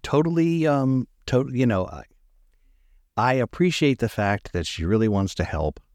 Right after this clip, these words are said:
you know, the economy of <laughs> state of Maryland. Um, but she needs to start at least charging for these services. <clears throat> So, um, there is a sign that,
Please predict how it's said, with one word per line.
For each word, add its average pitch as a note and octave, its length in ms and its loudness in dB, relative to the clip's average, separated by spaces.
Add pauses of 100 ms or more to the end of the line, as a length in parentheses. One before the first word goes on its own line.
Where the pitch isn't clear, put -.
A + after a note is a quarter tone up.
(180)
you F#2+ 80 2
know, D#2 240 0
the D#2+ 140 0
economy F#2+ 560 0
of D#2+ 100 -6
<laughs> - 120 -6
state F#2+ 260 -2
of F2+ 80 -6
Maryland. C#2 440 -4 (380)
Um, D#2 340 2
but D#2 120 0
she - 100 -6
needs G#2 220 2
to F2+ 100 -4
start D#2+ 220 0
at D2 60 -4
least D#2 180 -4
charging D#2 340 -2
for - 100 -6
these C#2 200 -4
services. C2 600 -8 (800)
<clears throat> C#3 220 2 (140)
So, B2 440 2
um, G#2 380 -2 (840)
there D#3 180 4
is D3+ 140 -2
a C#3+ 60 -4
sign B2 680 -2 (500)
that, E2+ 380 0